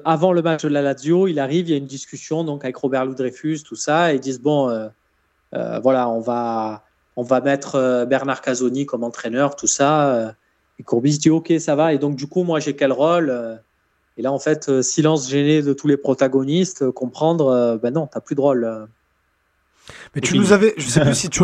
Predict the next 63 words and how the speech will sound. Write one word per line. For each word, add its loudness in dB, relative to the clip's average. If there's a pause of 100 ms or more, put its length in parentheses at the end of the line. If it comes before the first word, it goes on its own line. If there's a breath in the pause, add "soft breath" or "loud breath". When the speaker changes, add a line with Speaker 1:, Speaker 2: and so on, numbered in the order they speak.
(100)
Speaker 2:
si -4
on 0
en -2
avait 0
parlé -2
dans 0
l'émission -6
ou, -10
ou -10
en -4
off, -8 (400 loud breath)
ben -4
justement -2
de 2
comment -2
s'était -6
passée -2
la 0
passation -6
entre -14
Casoni -8
et -16
Courbis. -10
Je -2
crois 2
Speaker 1:
Oui. 2
Speaker 2:
qu'il 0
y 0
a -2
eu -4
une -12
petite -10
histoire -8
en -10
plus -20
entre -16
les -12
deux. -16 (920 soft breath)
Speaker 1:
Ouais, 2
non, 4
Speaker 3:
Oui, 4
Speaker 1:
c'est 4
Speaker 3:
on 4
en 2
Speaker 1:
ça, 0
Speaker 3:
avait 2
Speaker 1:
mais 0
Speaker 3:
parlé, 2
Speaker 1:
le, 2
Speaker 3:
ouais. -8 (600)
Speaker 1:
le -8
truc, -8
on -4
en -2
avait 0
parlé, -2
je -8
crois, 0
mais 0
c'est -4
que -4
justement, 0
euh, 0